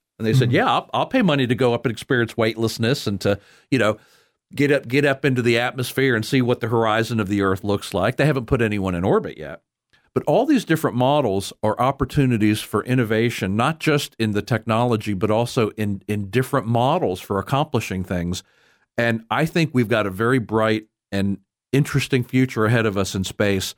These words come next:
Speaker 1: again, because the federal government made this decision to stop trying to monopolize space and to turn it over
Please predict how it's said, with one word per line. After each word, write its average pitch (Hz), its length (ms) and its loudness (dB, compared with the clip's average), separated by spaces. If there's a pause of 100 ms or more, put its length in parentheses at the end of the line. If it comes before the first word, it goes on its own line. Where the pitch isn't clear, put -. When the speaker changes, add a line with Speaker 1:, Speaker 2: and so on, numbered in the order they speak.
(400)
Speaker 1:
again, 113 400 0 (260)
because 113 300 -2
the 107 60 -4
federal 127 280 0
government 113 460 0
made 110 260 0
this 107 160 0
decision 98 680 0 (520)
to 101 240 0
stop - 560 -2 (200)
trying 117 360 0
to 110 160 0
monopolize 104 760 0
space - 640 -4
and 101 140 -2
to 101 80 -2
turn 113 240 2
it 104 100 2
over 95 400 0